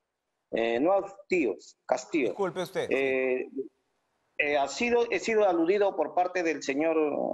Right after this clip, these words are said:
Speaker 1: Juan Edíbar Carrasco Vázquez, que él siempre se ha dedicado a difamarme, a calumniarme. Inclusive,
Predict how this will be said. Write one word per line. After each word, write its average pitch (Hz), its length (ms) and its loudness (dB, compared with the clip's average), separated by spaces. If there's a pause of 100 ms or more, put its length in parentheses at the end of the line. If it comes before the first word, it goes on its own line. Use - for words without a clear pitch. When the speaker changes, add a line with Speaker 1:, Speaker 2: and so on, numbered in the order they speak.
(320)
Speaker 1:
Juan 123 260 0
Edíbar 160 360 2
Carrasco 151 480 0
Vázquez, 156 600 -2 (580)
que 175 80 2
él 180 120 -2
siempre 180 420 -2
se 170 100 0
ha - 20 4
dedicado 156 460 2
a 160 60 2
difamarme, 156 680 0
a 139 100 0
calumniarme. 151 880 0 (680)
Inclusive, 160 1080 2